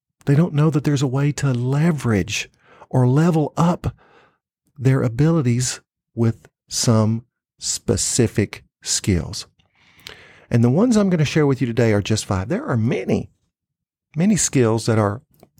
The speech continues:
I think, well, hidden from people in the profession. They just don't know. So I teach sales professionals to uncover these gaps and treat them as learning opportunities,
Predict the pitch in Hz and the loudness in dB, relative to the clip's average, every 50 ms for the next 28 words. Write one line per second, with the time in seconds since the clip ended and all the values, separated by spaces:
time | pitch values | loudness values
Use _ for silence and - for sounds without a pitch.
0 | _ _ _ _ _ _ _ - - _ _ _ _ _ - - 160 - 156 147 | _ _ _ _ _ _ _ -20 -20 _ _ _ _ _ -12 -8 -4 -2 -2 -2
1 | - - _ _ _ - - - - - - - - - - - - - _ _ | -4 -6 _ _ _ -20 -20 -20 -20 -20 -20 -20 -20 -20 -20 -20 -20 -20 _ _
2 | _ _ _ _ _ _ _ _ - 120 117 117 - - - 151 165 165 127 117 | _ _ _ _ _ _ _ _ -6 -4 -4 -2 -2 0 2 4 4 4 4 2
3 | 107 113 113 104 - - - - - - - - - - 120 110 107 107 110 113 | 0 0 -2 -4 -6 -10 -16 -20 -20 -20 -20 -6 0 2 2 4 2 2 0 -4
4 | 117 - _ _ _ _ - - 127 117 - 113 104 104 - - _ - 110 101 | -6 -10 _ _ _ _ -4 0 0 2 2 2 0 0 -2 -4 _ -2 0 2
5 | 98 98 98 - - 95 - - 92 82 85 - - 82 87 107 123 156 147 - | 2 2 0 -2 -4 -6 -4 -2 0 0 0 -2 -4 -4 -2 -2 -2 -2 -4 -2
6 | - 131 131 127 123 127 110 92 - _ _ _ _ _ _ _ _ _ _ _ | -2 -2 0 0 0 -2 -2 -4 -8 _ _ _ _ _ _ _ _ _ _ _
7 | _ _ _ _ _ _ _ _ _ _ _ _ - - - - - - - - | _ _ _ _ _ _ _ _ _ _ _ _ -18 -18 -16 -16 -18 -20 -12 -4
8 | - - 143 - 151 180 202 - - 202 220 226 - - - 147 117 107 - - | 0 0 0 2 2 0 0 0 0 -2 0 0 -2 -2 0 0 0 0 -2 -4
9 | 110 - - 101 95 - - 113 101 - - - - - 147 151 156 - - - | -4 -2 0 0 0 0 0 -2 -2 -2 -4 -6 -2 0 0 0 0 -2 -4 -4
10 | - 170 165 170 165 147 156 139 139 - - - 131 120 113 - - - - - | -4 -2 0 0 0 0 0 -2 -2 -2 -2 -2 -2 -2 -2 -4 -6 -4 -2 -2
11 | - - - - _ _ _ _ _ _ _ - 127 123 123 - - 202 226 226 | -2 -2 -4 -10 _ _ _ _ _ _ _ 0 0 0 0 0 -2 -2 -2 0
12 | - 190 170 170 165 - - 131 131 127 - 131 117 127 156 175 208 208 190 185 | 0 2 2 2 0 0 -2 -2 -2 0 -2 -4 -4 -4 -2 0 2 2 4 4
13 | 156 127 117 113 104 - 110 - - 113 95 92 85 - - 131 - - | 2 2 0 0 0 -2 0 2 2 2 2 0 -2 -4 -8 -10 -12 -14